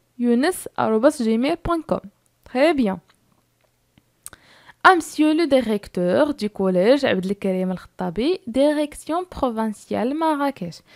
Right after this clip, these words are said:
Très bien. Alors, دابا قرينا لي ليو اي لا دات, قرينا المعلومات ديال المرسل والمعلومات ديال المرسل اليه. Alors, ندوزو لوبجي. L'objet de point, c'est un remerciement.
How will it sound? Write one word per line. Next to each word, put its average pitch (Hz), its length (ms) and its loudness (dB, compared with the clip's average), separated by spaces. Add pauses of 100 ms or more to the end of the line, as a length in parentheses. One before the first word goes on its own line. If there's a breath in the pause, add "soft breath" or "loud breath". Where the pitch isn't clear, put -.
(240 soft breath)
Très 240 460 0
bien. 185 200 -6 (100)
Alors, 180 280 -2
دابا 185 180 0
قرينا 208 600 0 (320 soft breath)
لي 214 80 2
ليو 196 280 2
اي 185 100 -2
لا 175 140 -2
دات, 294 400 6 (340 soft breath)
قرينا 208 380 2 (100)
المعلومات 190 580 2
ديال 185 260 0
المرسل 233 520 2 (160)
والمعلومات 214 680 0
ديال 233 200 -2
المرسل 285 420 0
اليه. 208 380 0 (560 soft breath)
Alors, 214 140 4
ندوزو 208 420 6
لوبجي. 208 640 2 (380)
L'objet 208 560 2
de 214 140 2
point, 311 320 0
c'est 262 220 -4
un 311 160 6
remerciement. 320 760 0